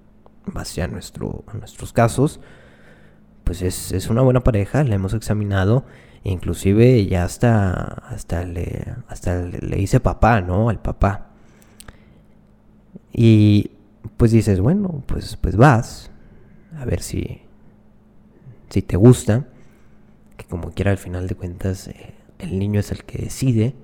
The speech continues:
y te das cuenta que es una pareja homoparental. ¿Aceptarías que tu hijo estuviera ahí? Esa es como que también otra pregunta que duele, ¿no?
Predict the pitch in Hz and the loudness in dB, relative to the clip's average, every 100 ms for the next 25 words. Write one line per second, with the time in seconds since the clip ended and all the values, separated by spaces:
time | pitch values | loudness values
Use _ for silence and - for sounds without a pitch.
0 | - - - - - - - _ _ _ | -20 -20 -20 -20 -20 -20 -20 _ _ _
1 | _ _ _ - - 98 95 - 123 113 | _ _ _ -20 -6 0 0 0 -2 -2
2 | - 113 117 113 - 101 95 110 110 95 | -4 -4 -4 -4 -2 -2 0 -2 -2 -2
3 | 80 - - 117 180 - - - - - | -6 -6 -6 -4 -4 -10 -20 -20 -20 -20
4 | - - - _ _ - - _ _ _ | -20 -20 -20 _ _ -20 -20 _ _ _
5 | _ _ - - 107 107 101 120 165 - | _ _ -4 -2 0 0 2 2 0 -2
6 | 120 - 101 - 113 - 95 95 95 98 | -6 0 0 0 -4 -4 -4 -2 -2 -4
7 | 143 170 - - - _ - - - 110 | -8 -12 -20 -20 -20 _ -20 -20 -14 -8
8 | 110 113 127 110 104 95 95 104 110 113 | -6 -2 2 2 0 -4 -4 -2 -2 0
9 | - 90 92 113 - - 92 127 95 98 | 0 -2 -4 -8 -8 -8 -6 -6 -8 -12
10 | 95 | -14